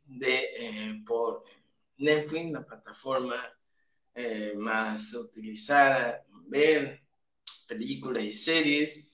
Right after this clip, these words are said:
a diferencia del año pasado, en la que solo hubo nominaciones varones en la categoría Mejor Dirección.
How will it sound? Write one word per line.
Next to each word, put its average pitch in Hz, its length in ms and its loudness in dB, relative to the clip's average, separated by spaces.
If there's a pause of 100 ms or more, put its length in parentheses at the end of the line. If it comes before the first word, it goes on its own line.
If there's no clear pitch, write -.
(380)
a 160 120 6
diferencia 175 580 0
del 139 200 10
año 151 280 2
pasado, 143 600 2
en 147 100 -6
la 127 180 -8
que 120 120 -10
solo 160 320 4
hubo 151 400 6
nominaciones 131 880 -4
varones 135 840 -4
en 120 60 -12
la 117 160 -8
categoría 123 800 -2
Mejor 117 380 -6
Dirección. 160 580 -4